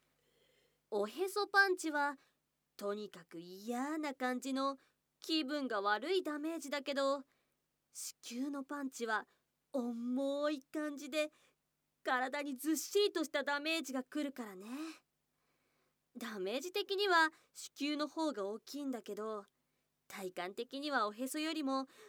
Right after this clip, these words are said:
まだ耐えられる痛みかな。おへそのパンチはマシュマロみたいな柔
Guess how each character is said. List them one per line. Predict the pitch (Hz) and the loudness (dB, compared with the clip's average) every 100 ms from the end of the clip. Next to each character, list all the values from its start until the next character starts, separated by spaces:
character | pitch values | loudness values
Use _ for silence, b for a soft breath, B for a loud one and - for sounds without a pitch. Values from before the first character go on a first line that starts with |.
| B | B
ま | 302 302 | 4 4
だ | 277 254 | 4 2
耐 | 226 214 | -2 -4
え | |
ら | 262 339 | -2 2
れ | 392 | 2
る | 349 | 2
痛 | 277 320 | 0 -4
み | 330 | -4
か | 320 285 | -6 -6
な。 | 269 349 370 - _ _ _ _ _ _ _ _ _ _ _ _ _ _ _ _ _ _ _ - | -4 -4 -4 -8 _ _ _ _ _ _ _ _ _ _ _ _ _ _ _ _ _ _ _ -2
お | 311 | 0
へ | 339 370 | 2 2
そ | 403 | 2
の | 381 | 6
パ | 403 403 | 8 8
ン | |
チ | 370 302 | 8 4
は | 277 269 b b | 4 4 b b
マ | 180 185 | 0 2
シ | 196 262 | 2 -2
ュ | |
マ | 311 | 0
ロ | 339 330 | 0 0
み | 320 | 0
た | 311 | 0
い | 262 | 2
な | 233 | 2
柔 | 214 | 0